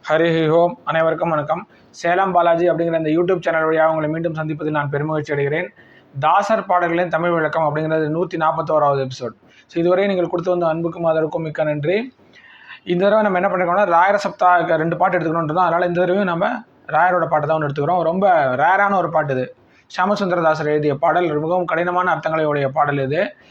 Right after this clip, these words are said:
So, இந்த பாடலை நம்ம எடுத்திருக்கோம். ரொம்ப ரேரான பாட்டு. இந்த பாட்டு நீங்க ஜாஸ்தி கேட்டிருக்க சான்ஸ் இல்ல. So, இந்த மாதிரி பாட்டை நம்ம எடுத்துக்கணுங்கிறதுனால இந்த தடவை இந்த பாட்டை எடுத்துக்கிட்டு இருக்கோம். இந்த பாட்டை வந்து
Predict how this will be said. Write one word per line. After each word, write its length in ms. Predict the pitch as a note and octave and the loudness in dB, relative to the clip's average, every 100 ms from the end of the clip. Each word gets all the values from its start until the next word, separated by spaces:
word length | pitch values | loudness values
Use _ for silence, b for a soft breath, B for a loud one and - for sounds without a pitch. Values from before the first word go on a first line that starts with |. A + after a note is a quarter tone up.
| b | b
So, 140 | - F#3 | -6 -2
இந்த 120 | F3+ | 0
பாடலை 280 | F3 F3+ F#3 | 2 0 2
நம்ம 180 | E3 D3+ | -2 -2
எடுத்திருக்கோம். 300 | D3 C#3+ C#3 | -2 -2 -2
ரொம்ப 220 | C#3+ D#3 | 0 2
ரேரான 340 | D3 D#3 D3+ | 2 2 0
பாட்டு. 160 | C#3+ D3 | -2 -4
இந்த 140 | C#3+ | -4
பாட்டு 300 | D3 D#3 D3+ | -2 -2 -2
நீங்க 240 | D3 C#3+ C#3+ | -4 -2 -4
ஜாஸ்தி 240 | C#3+ D3+ | -4 -6
கேட்டிருக்க 280 | E3 D#3 D3+ | -4 -4 -6
சான்ஸ் 300 | C#3+ D3+ D3+ | -4 -4 -4
இல்ல. 320 | C#3 C#3 F3 - b b | -2 -2 -2 -6 b b
So, 140 | F#3 | -4
இந்த 140 | F#3+ | 0
மாதிரி 220 | G3+ G3 E3+ | 0 0 0
பாட்டை 200 | E3+ E3+ | 0 0
நம்ம 200 | D#3+ D#3 | 0 -2
எடுத்துக்கணுங்கிறதுனால 560 | C#3+ D#3 D3+ C#3 D3 | -2 -4 -2 -2 -2
இந்த 140 | D3+ C#3 | 0 0
தடவை 220 | D3+ G3+ _ b b - | -2 -4 _ b b -10
இந்த 80 | D3+ | -4
பாட்டை 280 | D3 C#3+ C#3 | -2 0 -2
எடுத்துக்கிட்டு 240 | C3+ C3 | -2 -4
இருக்கோம். 420 | B2+ B2+ F3+ A3+ _ _ b b | -4 -2 -4 -6 _ _ b b
இந்த 200 | - F3+ | -4 -2
பாட்டை 260 | E3+ F#3 F#3 | 0 2 2
வந்து 520 | F3 F3+ G#3 D#3+ E3 | 0 2 2 2 2